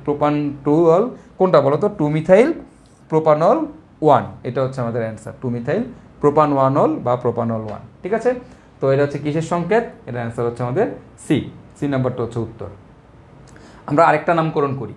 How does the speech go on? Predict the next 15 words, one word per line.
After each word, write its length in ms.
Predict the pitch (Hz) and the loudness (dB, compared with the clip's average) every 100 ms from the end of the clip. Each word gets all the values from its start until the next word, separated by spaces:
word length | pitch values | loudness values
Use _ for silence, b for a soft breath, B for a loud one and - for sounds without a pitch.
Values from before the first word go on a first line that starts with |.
| - - - | -20 -20 -12
আমরা 160 | 120 | -8
আরেকটা 240 | 127 120 139 | -6 -6 -4
নামকরণ 400 | 135 135 147 143 | -2 0 0 0
করি, 360 | 143 185 - - - - - | 0 0 -2 -8 -20 -12 -2
করলে 260 | 139 143 | 0 2
আমাদের 420 | 139 143 139 175 - - | 2 2 2 0 -4 -10
বুঝতে 260 | 123 - | -8 -6
সুবিধা 340 | 127 143 131 117 | -4 -2 -2 -2
হবে। 180 | 107 101 | -6 -6
চলো 160 | 127 120 | -6 -4
আমরা 120 | 131 | -2
আরেকটা 220 | 127 127 | -2 -4
নামকরণ 380 | 120 113 110 104 | -6 -6 -8 -10
করি। 100 | 101 101 - | -12 -10 -6
আচ্ছা, 260 | 131 110 | -6 -8